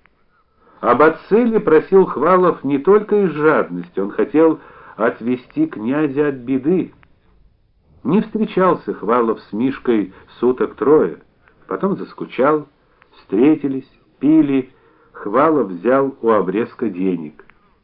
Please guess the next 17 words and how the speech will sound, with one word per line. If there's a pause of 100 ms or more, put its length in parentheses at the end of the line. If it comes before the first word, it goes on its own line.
(720)
Кончалось
лето. (520)
Хлебные
поля
вокруг
Ярославля
пожелтели. (520)
Началась
уборка
хлеба (160)
по
всему
Заволжью. (960)
Ссыпали
хлеб
в
авины.